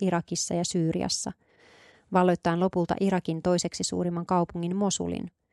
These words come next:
kymmenes kesäkuuta kaksituhatta neljätoista. Vaikka monet pelkäsivät ISISin siirtymistä Niiniven tasangolle Mosulista itään, sitä ei tapahtunut heti. He siirtyivät ensin etelään. Niiniven tasanko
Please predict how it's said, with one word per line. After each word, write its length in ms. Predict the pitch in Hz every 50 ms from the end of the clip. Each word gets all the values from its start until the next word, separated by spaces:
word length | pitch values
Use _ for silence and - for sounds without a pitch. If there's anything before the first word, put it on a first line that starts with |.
| _ _ _ _ _ _ _ _ _ _ _ _ _ _ -
kymmenes 500 | - 165 160 160 156 156 160 165 - - -
kesäkuuta 540 | - 190 175 - 165 - - - - 180 175
kaksituhatta 500 | - - 170 - - - 175 165 - -
neljätoista. 680 | 170 165 156 - - - - - - - - - - 208 - - - - - - _ _ - _ _ _ -
Vaikka 240 | 196 190 - - 185
monet 220 | 196 226 247 226 _
pelkäsivät 560 | - 226 247 247 226 185 175 - 180 170 170 -
ISISin 400 | - 208 185 - 196 - 180 180
siirtymistä 600 | 175 - 208 196 180 - 175 165 170 - - 170
Niiniven 440 | 180 202 214 208 185 165 165 160 170
tasangolle 520 | - 190 190 - 185 175 170 160 160 160 165
Mosulista 580 | 170 180 202 202 - 190 165 160 - - - -
itään, 420 | - 214 208 - 180 165 160 165 180 226 - -
sitä 280 | - - 214 - 185 175
ei 60 | 180
tapahtunut 680 | - 233 233 - 190 - - - 185 185 - - -
heti. 280 | 175 156 - - 175 - _ _ _ _ _ - -
He 60 | 190
siirtyivät 500 | - - 214 196 190 - 180 170 170 -
ensin 300 | - 180 175 - - 180 -
etelään. 600 | 214 240 220 - 165 156 - - - - - 180 _ _ _ _ -
Niiniven 500 | 185 180 180 180 170 160 165 160 160 165
tasanko 520 | - 185 180 - 185 170 160 - - -